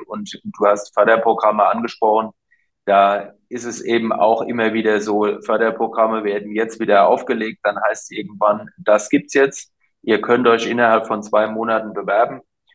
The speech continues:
Dann kriegst du Ende des Jahres irgendwann einen Förderbescheid in die Hand gedrückt und musst dann in der Haushaltsplanung für nächstes Jahr gucken, wie du es umgesetzt kriegst. Und, äh, dann eben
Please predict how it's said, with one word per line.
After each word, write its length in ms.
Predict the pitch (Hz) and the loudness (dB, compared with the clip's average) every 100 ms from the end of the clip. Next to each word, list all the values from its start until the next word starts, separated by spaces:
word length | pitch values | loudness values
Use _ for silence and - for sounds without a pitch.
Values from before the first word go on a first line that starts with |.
| _ | _
Dann 160 | - 104 | -10 -10
kriegst 280 | 104 113 - | -8 -10 -4
du 80 | 101 | -2
Ende 260 | 110 113 | -2 -4
des 180 | 107 101 | -4 -2
Jahres 400 | 107 101 113 113 | 2 2 2 -4
irgendwann 440 | - 110 104 104 | -8 -6 -2 -2
einen 120 | 107 104 | -2 -8
Förderbescheid 760 | - 110 120 123 - 117 113 | -4 2 4 4 2 0 0
in 80 | 113 | -2
die 80 | 110 | -2
Hand 240 | 107 110 | -2 -6
gedrückt 440 | 117 - 117 - - | -14 -10 -10 -10 -10
und 140 | 104 | -6
musst 200 | 107 107 | -6 -2
dann 140 | 107 | 0
in 80 | 104 | 2
der 120 | 98 | 2
Haushaltsplanung 760 | 98 107 113 110 - 104 107 104 | 2 2 2 -2 0 -2 -2 -4
für 100 | 104 | -6
nächstes 400 | 101 104 - 110 | -4 -6 -8 -6
Jahr 140 | - 107 | -2 0
gucken, 280 | 117 - 107 | 0 -4 -6
wie 60 | |
du 60 | 104 | -6
es 100 | 98 | -6
umgesetzt 560 | 120 127 - 117 - - | -12 -12 -4 -4 -4 -4
kriegst. 280 | 117 - _ _ _ _ - _ | -4 -4 _ _ _ _ -20 _
Und, 440 | - 113 104 - - | -2 0 0 -2 0
äh, 300 | 101 98 101 | 2 2 0
dann 280 | - 107 113 | 2 2 2
eben 500 | 107 110 110 104 - | 2 2 2 -4 -8